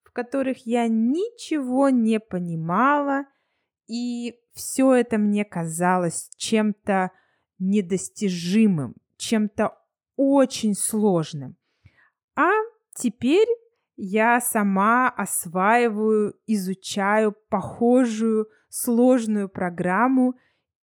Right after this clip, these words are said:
и чувствую себя очень классно, что я расту, развиваюсь в совершенно новом для себя направлении. Всегда интересно изучать что-то новое и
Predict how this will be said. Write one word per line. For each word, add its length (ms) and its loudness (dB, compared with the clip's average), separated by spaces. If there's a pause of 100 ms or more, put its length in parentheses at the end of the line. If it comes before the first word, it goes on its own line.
и 240 -4
чувствую 560 -2
себя 460 2
очень 400 0
классно, 760 -4 (300)
что 240 -4
я 200 2
расту, 680 -2
развиваюсь 1080 -2
в 60 -18
совершенно 840 -4
новом 640 0 (380)
для 360 0
себя 540 -2
направлении. 880 -4 (400)
Всегда 520 -2
интересно 880 -6 (140)
изучать 840 -6 (380)
что-то 480 -4
новое 800 0 (360)
и 280 -2